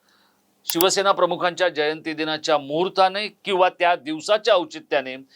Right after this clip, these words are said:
या दोघांनीही मराठी माणसाचा हुंकार कायम ठेवण्यासाठी आपल्या अवतीभोवती कोण आहेत,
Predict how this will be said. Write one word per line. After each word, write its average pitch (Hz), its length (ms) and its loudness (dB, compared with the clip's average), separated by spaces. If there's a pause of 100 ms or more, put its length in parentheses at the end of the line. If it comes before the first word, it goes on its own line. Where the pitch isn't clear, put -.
(200)
या 165 160 2
दोघांनीही 160 840 -2 (680)
मराठी 180 380 0
माणसाचा 180 480 -2
हुंकार 156 480 0
कायम 160 380 0
ठेवण्यासाठी 147 680 -4 (260)
आपल्या 185 300 2
अवतीभोवती 214 580 -2
कोण 220 360 2
आहेत, 135 240 0